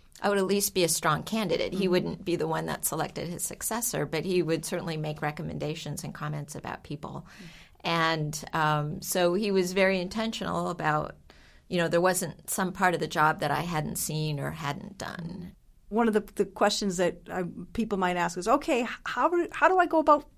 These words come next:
Speaker 2: finding a mentor? Do you just walk up and say, 'Hey, be my mentor'?" How do you, how do you, what advice would you have for somebody who's, knows they want a mentor
Speaker 1: Right.
Speaker 2: and, and maybe their own manager is not that
Speaker 1: Right.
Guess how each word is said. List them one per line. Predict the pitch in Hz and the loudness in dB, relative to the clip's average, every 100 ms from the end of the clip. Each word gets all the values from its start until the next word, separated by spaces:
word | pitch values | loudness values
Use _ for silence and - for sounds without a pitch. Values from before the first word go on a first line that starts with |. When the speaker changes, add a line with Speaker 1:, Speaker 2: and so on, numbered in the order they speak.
| - | -6
Speaker 2:
finding | 147 240 302 339 302 | 2 8 10 10 10
a | |
mentor? | 285 285 294 | 12 10 8
Do | 220 | 4
you | 311 | 2
just | 330 | 10
walk | 294 294 | 10 10
up | - | 4
and | 294 | 4
say, | 294 | 6
'Hey, | 285 480 302 | 10 10 8
be | 311 | 6
my | 302 | 4
mentor'?" | 269 285 294 240 202 202 | 6 4 4 2 0 -2
How | - 254 | 4 4
do | 285 | 4
you, | 226 | 0
how | 247 | 4
do | 294 | 6
you, | 277 262 | 6 4
what | 233 240 254 | 4 2 2
advice | 226 226 226 | 4 6 4
would | 220 - | 2 0
you | |
have | 180 | 0
for | 170 | 0
somebody | 180 185 170 170 180 | -2 0 0 0 0
who's, | 180 170 - - - - | -2 -4 -10 -16 -18 2
knows | 226 247 226 | 8 8 8
they | 202 | 4
want | 202 208 | 4 4
a | 196 | 4
mentor | 175 170 175 | 0 -2 2
Speaker 1:
Right. | 208 185 170 | 8 8 8
Speaker 2:
and, | 185 - | 4 2
and | 202 | 6
maybe | 220 254 294 | 6 8 6
their | 254 220 | 6 6
own | 208 226 226 220 | 6 6 6 6
manager | 190 208 226 196 180 | 4 4 4 4 4
is | 175 180 | 2 2
not | 180 180 160 - - | 0 2 0 -2 2
that | 180 175 | 2 4
Speaker 1:
Right. | 170 | 2